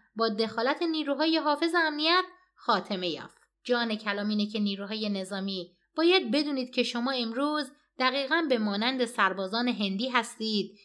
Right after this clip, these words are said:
که در خدمت ارتش انگلیس در زمان استعمار هند بود و آن سربازان امروز در تاریخ هند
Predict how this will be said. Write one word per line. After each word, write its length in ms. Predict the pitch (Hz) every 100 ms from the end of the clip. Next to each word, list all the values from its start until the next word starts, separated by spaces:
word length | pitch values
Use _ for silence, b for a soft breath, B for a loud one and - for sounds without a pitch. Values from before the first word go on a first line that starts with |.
| b
که 100 | 247
در 160 | 226 208
خدمت 360 | 208 220 240 269
ارتش 440 | 214 175 185 226
انگلیس 600 | 214 196 196 247 320 320 - B B
در 180 | 240 233
زمان 440 | 226 233 277 349
استعمار 600 | 302 226 - 196 190 208 226
هند 400 | 226 233 196 170
بود 200 | 170 156 _ _ -
و 60 |
آن 260 | 185 208 226
سربازان 640 | 220 214 196 196 196 214
امروز 300 | 202 196 214
در 160 | 214 196
تاریخ 460 | 202 202 208 214 220
هند 420 | 214 294 311